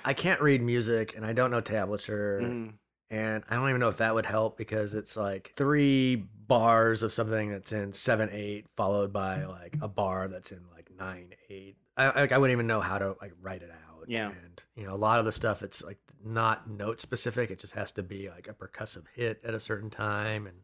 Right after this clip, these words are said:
Speaker 1: there's very little repetition, so a lot of it's
Speaker 2: There's no
Speaker 1: really
Speaker 2: chorus
Speaker 1: Yeah.
Speaker 2: happening.
Speaker 1: It's very
Speaker 2: <laughs>
Speaker 1: linear. Like, usually, like, if a part repeats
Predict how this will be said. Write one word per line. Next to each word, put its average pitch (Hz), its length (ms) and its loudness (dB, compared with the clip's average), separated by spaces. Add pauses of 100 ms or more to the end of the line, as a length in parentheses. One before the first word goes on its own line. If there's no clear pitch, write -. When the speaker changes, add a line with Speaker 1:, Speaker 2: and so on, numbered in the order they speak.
(440)
Speaker 1:
there's 113 160 -4
very 127 280 4
little 113 220 4
repetition, 123 720 -2
so 101 200 -8 (180)
a 98 80 -16
lot 98 260 -2
of 107 80 2
it's - 320 -6 (400)
Speaker 2:
There's 127 160 -4
no 127 80 0
Speaker 1:
really 110 180 0
Speaker 2:
chorus 131 600 2 (240)
Speaker 1:
Yeah. 110 320 0
Speaker 2:
happening. 123 420 -2 (520)
Speaker 1:
It's 220 180 6
very 131 240 8
Speaker 2:
<laughs> 117 140 4
Speaker 1:
linear. 123 580 6
Like, 110 180 0
usually, 131 600 4
like, 110 300 2
if 107 80 -10
a 107 60 -2
part 127 460 4
repeats 120 760 -2